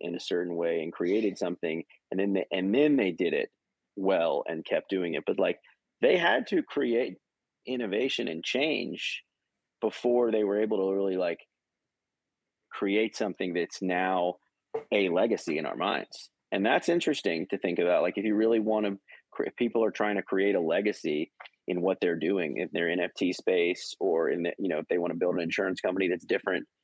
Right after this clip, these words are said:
and better than all the other insurance companies. I mean, it doesn't matter if this is sexy or not sexy. At the end of the day, like, you have to innovate and do something different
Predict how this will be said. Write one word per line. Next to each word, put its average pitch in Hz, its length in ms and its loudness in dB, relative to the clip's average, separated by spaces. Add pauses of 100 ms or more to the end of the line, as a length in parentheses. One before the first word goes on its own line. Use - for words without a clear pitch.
(140)
and 92 120 0
better 90 240 4
than 90 100 0
all 90 120 2
the 87 100 2
other 87 100 0
insurance 90 320 -2
companies. 95 300 2
I 101 60 4
mean, 107 120 2
it 131 80 2
doesn't 101 240 2
matter 98 220 4
if 92 60 -4
this 92 140 -2
is 85 120 -10
sexy 95 340 0
or 82 60 0
not 98 240 0
sexy. 85 380 0
At 80 60 -6 (340)
the 131 80 2
end - 100 4
of 113 60 4
the 110 60 4
day, 127 120 4
like, 104 180 0
you 139 140 2
have 135 220 0 (100)
to 113 140 0
innovate 95 560 -2 (300)
and 87 140 -4
do 101 140 0
something 90 480 -4
different 127 400 0